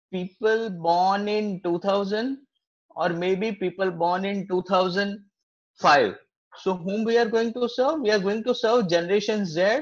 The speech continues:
or the Alpha generation for next ten years. Now, you all are aware about characteristics, uh, characteristic of, uh, this generation. You know, these fellows are multitaskers. They always chat.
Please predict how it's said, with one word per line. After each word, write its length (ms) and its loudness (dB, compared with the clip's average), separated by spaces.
or 260 0
the 120 0
Alpha 420 2
generation 560 -2
for 180 -2
next 420 -6
ten 220 2
years. 400 -4
Now, 400 0
you 360 0
all 300 4
are 180 4
aware 400 4
about 300 0
characteristics, 800 -2
uh, 220 0
characteristic 720 0
of, 240 0
uh, 300 4
this 220 0
generation. 640 -2
You 100 -4
know, 260 -2
these 240 4
fellows 340 4
are 120 6
multitaskers. 1000 2
They 480 0
always 440 0
chat. 280 2